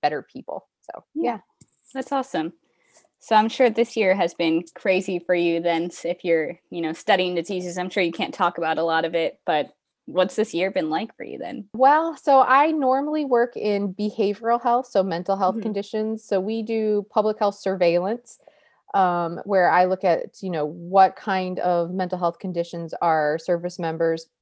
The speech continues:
Speaker 1: focusing on sailors and Marines, have, looking at things like post-traumatic stress
Speaker 2: Mm-hmm.
Speaker 1: disorder, depressive disorder, suicide.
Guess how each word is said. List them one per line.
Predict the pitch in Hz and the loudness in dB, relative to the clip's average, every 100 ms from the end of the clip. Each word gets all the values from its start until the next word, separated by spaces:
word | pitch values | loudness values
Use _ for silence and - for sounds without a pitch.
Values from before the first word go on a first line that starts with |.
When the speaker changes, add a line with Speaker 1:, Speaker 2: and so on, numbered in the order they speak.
| _ - | _ -2
Speaker 1:
focusing | 233 226 220 208 | 2 2 0 -2
on | 180 180 - | -2 -4 -6
sailors | - 180 180 175 | 0 2 2 0
and | 170 | -4
Marines, | 160 156 151 151 165 | -4 -6 -8 -14 -20
have, | - 160 143 151 175 _ _ _ _ - | -2 0 0 -4 -8 _ _ _ _ -8
looking | 196 202 | -4 -2
at | 175 | -2
things | 185 | 0
like | 175 151 | -2 -2
post-traumatic | 208 180 - 180 160 160 | -4 -4 -4 -2 -4 -4
stress | - 170 165 | -2 -2 -2
Speaker 2:
Mm-hmm. | 208 | -10
Speaker 1:
disorder, | 180 175 165 160 160 160 160 160 | -6 -2 -2 0 0 0 0 -4
depressive | 165 - 170 165 165 | -6 -2 -2 -4 -10
disorder, | 160 170 160 156 160 156 | -8 -4 -2 -2 -2 -4
suicide. | 156 170 160 156 156 151 147 | -6 -6 -4 -4 -2 -2 -4